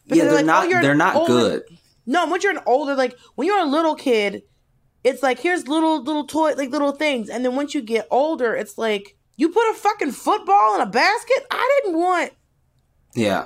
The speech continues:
Speaker 1: yeah.
Speaker 2: What? Why is there
Speaker 1: Or
Speaker 2: a basketball in here?
Speaker 1: I only
Speaker 2: A
Speaker 1: want half
Speaker 2: non-
Speaker 1: of these things.
Speaker 2: Huh?
Speaker 1: Or I only want half of these things.
Speaker 2: Also, I think it's weird that, like,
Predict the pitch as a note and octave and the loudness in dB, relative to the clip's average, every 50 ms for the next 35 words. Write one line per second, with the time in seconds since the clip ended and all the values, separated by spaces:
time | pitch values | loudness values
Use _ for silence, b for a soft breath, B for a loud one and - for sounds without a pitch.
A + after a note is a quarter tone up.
0 | - - _ - - F#2+ G2 - - A#3 F#4 B4 C#5 D5+ D5+ D5+ - - D4 - | -8 -16 _ -6 -4 -2 -2 0 0 0 2 2 2 0 -2 -4 -8 -4 -2 0
1 | A#4+ D5 D5+ C#5 - - B4+ - G4+ - - A2 - - - F4 D#4+ D4 C#4 C4+ | 2 2 2 4 4 4 4 4 4 4 4 4 2 2 2 2 2 2 0 0
2 | C#4 B3+ G3 C#3+ - _ _ _ _ _ _ - G#2 G#2+ B3+ D4 D4+ C#4 C4+ - | 0 0 0 -2 -6 _ _ _ _ _ _ 0 2 2 4 4 4 2 4 4
3 | - A#3+ - E4+ F#4 G4 G4+ - G2+ G2+ F4 - - - - F#2+ - - - G#2 | 4 4 4 4 4 4 4 2 2 0 0 -2 0 0 0 0 0 -2 0 0
4 | F#2+ F2+ E2 D2 C#2 - - - - _ _ _ _ _ - - A3 B3+ C#4 D#4+ | 0 0 -2 -6 -8 -10 -12 -12 -12 _ _ _ _ _ -6 -2 -2 0 0 -2
5 | G#4 - _ _ _ _ _ _ _ - - - - - C#3+ C3 B2 A#2+ A#2+ A#2 | -4 -8 _ _ _ _ _ _ _ -10 0 2 4 6 6 6 4 4 4 4
6 | A2 G#2 G2+ G#2 G#2 - - - A2 F#2+ F#2+ F#2+ - F2+ - C#2+ - - - G#1+ | 2 2 2 2 2 0 0 0 0 0 0 0 -4 -6 -6 -6 -8 -6 -6 -8
7 | G#1+ - - - - - B B B B B B B B B B - A3+ B3 C#4+ | -8 -10 -14 -18 -18 -18 B B B B B B B B B B 2 2 2 2
8 | D#4 D#4 C4+ A#3+ A3 - - G3+ A3+ A#3+ A#3+ - D#4 D#4 D#4 C4+ B3 A3 G#3+ G3+ | 2 2 2 2 2 2 2 0 0 0 0 -2 -2 0 0 -2 -2 -2 -2 -2
9 | G#3+ A3+ A3+ A3 G3 G3 G3 - E3 F#3+ F#3 F3+ E3+ - _ | 0 2 2 0 0 -2 -4 -2 0 0 0 0 0 -4 _